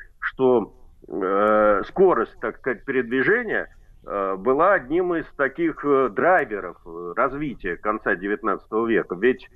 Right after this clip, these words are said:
девятнадцать стран Европы к этому моменту, э, обладали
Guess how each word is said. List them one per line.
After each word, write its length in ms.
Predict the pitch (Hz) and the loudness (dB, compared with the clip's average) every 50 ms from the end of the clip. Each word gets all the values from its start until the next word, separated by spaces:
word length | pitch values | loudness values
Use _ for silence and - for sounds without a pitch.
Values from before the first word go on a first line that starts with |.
| - - - - - - | -20 -20 -20 -18 -10 -6
девятнадцать 760 | 92 101 95 117 143 156 165 170 185 175 156 - - 151 127 - | -6 -2 0 0 0 2 2 2 0 0 0 -2 -6 -12 -14 -12
стран 320 | - - 180 175 160 147 | -6 -2 0 0 0 -2
Европы 720 | 131 131 139 139 - 220 262 285 - - 147 107 87 80 - - - - - - _ _ | -4 -8 -8 -6 -4 -4 -4 -4 -4 -2 -2 -2 -2 -2 -6 -12 -20 -20 -20 -20 _ _
к 60 | - | 0
этому 380 | 175 165 - 143 139 131 127 127 | 0 0 0 -2 -4 -2 -2 -2
моменту, 720 | 127 139 147 151 147 117 98 87 - - 85 76 65 - - - - - - - - | 0 0 0 0 0 -2 -2 -4 -6 -8 -8 -8 -8 -10 -16 -20 -20 -20 -20 -6 0
э, 40 | - | 2
обладали 960 | 110 110 107 107 - - 135 131 143 156 165 165 151 214 240 240 226 208 190 | 4 4 4 4 4 2 2 2 2 0 0 0 0 0 0 0 0 -2 -4